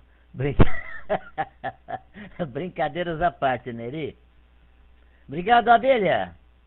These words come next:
Pela ordem, Josué, Josué.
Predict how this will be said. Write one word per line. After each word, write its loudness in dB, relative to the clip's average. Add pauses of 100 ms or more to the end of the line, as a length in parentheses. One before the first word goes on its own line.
(500)
Pela -6
ordem, 0
Josué, -2
Josué. 0